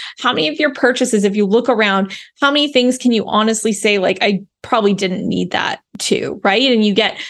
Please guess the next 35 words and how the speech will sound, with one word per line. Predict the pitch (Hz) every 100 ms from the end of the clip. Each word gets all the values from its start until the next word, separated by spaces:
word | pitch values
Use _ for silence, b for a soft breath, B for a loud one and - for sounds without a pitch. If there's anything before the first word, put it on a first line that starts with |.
| B -
you | 220
have | 214
an | 208
abundance | 185 190 214 226 226 202
of | 185
stuff | - - 320 - -
in | 185
your | 185
house. | 202 - 254 262
And | 247
then, | 247 240 B B -
then | 254 302
what | 247
do | 185
you | 190 180
do? | 180 -
Like, | - 196
I'm, | 226 233 220
I'm | 220 233
looking | 233 240 226
to | 220
move | 208 233 262 202
in | 196
the | 190
next, | 196 202 -
like, | 180 185 - B B -
in | 208 202 196 - _
sort | - 208
of | 196
the | 190 -
end | 226 214
of |
next | 202 302 330 226
month. | 190 185 233 B B B -
And | 240 240 220